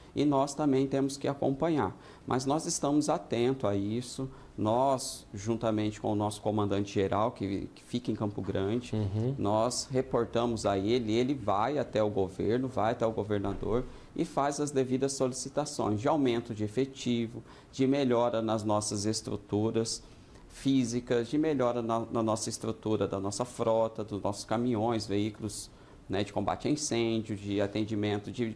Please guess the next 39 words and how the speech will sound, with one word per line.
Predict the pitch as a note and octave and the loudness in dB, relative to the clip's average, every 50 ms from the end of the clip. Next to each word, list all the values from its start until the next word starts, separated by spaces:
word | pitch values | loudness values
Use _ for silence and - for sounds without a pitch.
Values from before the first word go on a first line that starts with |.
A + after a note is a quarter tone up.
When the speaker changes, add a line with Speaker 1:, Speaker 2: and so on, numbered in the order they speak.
| - | -4
Speaker 1:
dos | - B2+ A#2+ | -2 -2 -2
diversos | C3+ B2+ B2 - D#3+ - - - | -2 0 0 2 0 0 -2 -2
tipos | - C#3 - C#3 | -2 -2 -2 0
de | B2+ | 0
ocorrência | B2+ B2 - A2 G#2+ A2 A2+ A2 - | 0 0 0 0 0 0 0 -2 -2
que | - G#2 | -4 -4
a | |
gente | G#2+ - G2+ G#2+ | -4 -4 -4 -4
atende. | G#2+ - - - F#2+ G2 G2+ A2 C3 C3 - - - - - - - - - - - | -4 -6 -4 -4 -4 -2 -2 -2 -4 -6 -8 -16 -20 -20 -20 -20 -20 -20 -16 -8 -6
Então, | A#2 G#2+ B2+ C3 D3+ | -4 -2 0 0 2
nós | D3+ C#3+ C#3+ D3 E3 E3+ - - - - - - - - - - - - | 2 2 2 2 2 0 0 -2 -2 -4 -8 -12 -20 -20 -20 -20 -14 -8
estamos | B2 A#2+ - - - D3+ F3+ F#3+ F3+ E3+ - | -6 -6 -4 0 2 2 2 2 0 0 2
melhorando | D3+ D3+ C#3+ C#3 C#3+ C3+ B2+ B2+ B2+ C3 C3 | 2 4 4 4 4 4 4 4 2 2 2
cada | C3+ - B2+ B2+ A#2+ A#2+ | 2 0 0 0 2 0
vez | A2 A#2+ A#2+ A#2 A2 | 2 2 2 2 2
mais | A2 G#2+ A2+ B2 D3+ E3 | 2 2 2 2 2 2
e | E3 | 2
não | E3 D#3+ F#3+ | 2 2 2
podemos | - F#3 F3+ E3 E3+ E3+ F3+ F3+ | 2 0 0 0 0 0 0 -2
parar, | - - G3 F#3+ F3+ C#3 C3 C3+ D#3 - - - - - - | -2 0 0 2 2 2 2 0 0 -4 -8 -16 -16 -8 -2
não | A2 B2 C#3+ D3+ | 0 2 2 2
podemos | D3 D3+ C#3 A#2+ C3 C#3 C#3 C3 | 2 0 0 2 2 0 0 0
estagnar. | C3+ C3+ - - D3 C#3+ C#3 D3 E3 D#3 A2+ F#2+ | -2 -4 -2 0 0 0 0 0 0 2 2 0
Então, | A2 G#2+ C3+ D3+ | 0 0 0 0
a | D#3+ D#3 | 0 2
gente | D3+ E3 E3 F3 - D#3 | 2 2 0 0 0 -4
vê | C3 A#2 A#2 C3+ D#3+ F#3 | -6 -2 2 2 4 4
isso, | F#3 D#3 C3+ C3+ C3+ C3+ - | 4 4 4 2 2 2 0
a | B2 | 0
gente | B2 D3+ F3 F3+ - | 0 0 0 0 2
olhar | - E3 C#3+ C3+ | 2 2 2 2
pra | C3+ - A2 | 2 0 -2
trás | A2+ A2 - A2 G#2+ G#2 G#2 G#2 G#2+ | -2 0 0 0 2 2 0 0 -2
na | G#2+ G#2+ | -2 -2
história | G2+ - - - B2 A#2 A2 G2+ - G2 - - - - - - - - | -4 -4 -4 0 2 2 2 2 0 -2 -6 -10 -16 -20 -20 -20 -10 -4
do | - C3+ | -4 -2
Corpo | - D3+ C3+ C3+ C3+ - | 2 2 0 0 0 -4
de | - B2 | -8 -4
Bombeiros, | - G2+ F#2+ F#2 G2 - G#2+ B2 C3 B2 A#2 - - - - | -2 -2 -2 -2 0 0 2 2 4 2 2 -2 -6 -14 -14